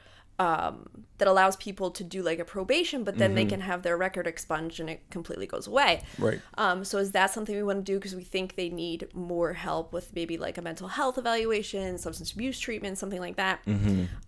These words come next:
Speaker 1: Um, and we can kind of work it out, but I think that's the benefit of living in our,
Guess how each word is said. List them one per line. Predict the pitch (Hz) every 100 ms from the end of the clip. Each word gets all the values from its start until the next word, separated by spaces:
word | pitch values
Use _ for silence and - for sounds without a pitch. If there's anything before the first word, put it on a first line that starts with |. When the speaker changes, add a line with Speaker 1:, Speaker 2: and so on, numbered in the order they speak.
| 202
Speaker 1:
Um, | 190 170 - 202
and | 220
we |
can | 240 240
kind | 233 220
of | 190 -
work | 175 185 196
it | 185
out, | 262 202 180
but | 190 -
I | 202
think | 233 226 -
that's | 190 196 196 -
the | 196
benefit | 190 196 240 190
of | 180 185
living | 175 175 185 175
in | 160
our, | 160 151 147 -